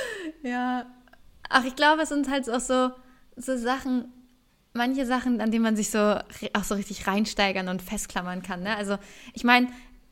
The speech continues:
aber man macht sich halt damit auch krass unsexy. Also,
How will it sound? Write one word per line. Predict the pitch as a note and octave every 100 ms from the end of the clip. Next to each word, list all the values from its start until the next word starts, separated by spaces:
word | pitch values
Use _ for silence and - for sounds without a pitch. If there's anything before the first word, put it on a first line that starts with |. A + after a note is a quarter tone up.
| _ _
aber | C#4+ E4+ C#4+
man | F4+
macht | G4 F#4+
sich | F#4+
halt | F4 F4+
damit | D#4+ -
auch | C#4+ -
krass | - F4+ F#4+ - - - - _
unsexy. | F4 E4 E4 C#4 A3 - - - G#3+ G3+ - F#3+
Also, | A#3+ C4